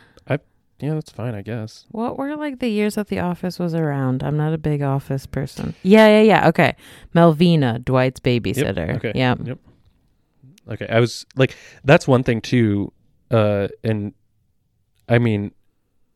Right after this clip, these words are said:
Speaker 1: you've, I think you've noticed it with a couple other things where I'll grab some, like, random voice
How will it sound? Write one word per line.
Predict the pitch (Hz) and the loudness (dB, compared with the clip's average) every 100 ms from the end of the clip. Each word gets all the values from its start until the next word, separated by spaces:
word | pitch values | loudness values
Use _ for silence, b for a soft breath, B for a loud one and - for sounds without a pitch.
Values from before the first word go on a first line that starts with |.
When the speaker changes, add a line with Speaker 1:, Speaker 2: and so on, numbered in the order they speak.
| _ _ - | _ _ -8
Speaker 1:
you've, | 123 135 - | 0 0 0
I | 120 | -2
think | 120 165 | -2 -2
you've | 117 | -4
noticed | 98 98 107 | -6 -8 -6
it | |
with | 101 104 | -6 -6
a | |
couple | - 104 | -6 -4
other | 104 104 | -4 -4
things | 101 107 107 | -6 -8 -4
where | 110 | -2
I'll | 113 110 | 2 2
grab | 107 104 101 110 | 0 -4 -2 -4
some, | - 113 | -4 -4
like, | 110 101 | -4 -6
random | 95 95 98 101 107 107 101 | -8 -6 -4 -4 -2 -2 -4
voice | 90 101 127 - | -6 -4 -4 -6